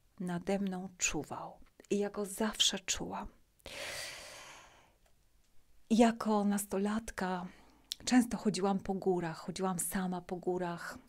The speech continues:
E, chodziłam po różnych dziwnych ostępach, puszczach,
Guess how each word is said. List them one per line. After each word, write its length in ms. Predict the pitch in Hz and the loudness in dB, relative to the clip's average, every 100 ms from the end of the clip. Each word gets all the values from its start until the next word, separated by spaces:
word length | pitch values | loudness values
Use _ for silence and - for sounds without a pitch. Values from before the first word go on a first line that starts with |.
| _ - - - - _ - - 220 | _ -20 -20 -20 -20 _ -10 -4 0
E, 160 | 190 | 0
chodziłam 400 | - 214 214 214 | 2 2 6 4
po 140 | 208 202 | 6 10
różnych 540 | 226 226 208 220 196 | 12 12 8 6 4
dziwnych 640 | 202 220 214 196 214 - - | 6 6 6 4 4 2 0
ostępach, 840 | 190 - - - 240 240 208 - - | 2 2 0 8 8 8 2 -4 -8
puszczach, 840 | - 240 - - - 202 196 - | 4 6 6 2 2 2 2 -4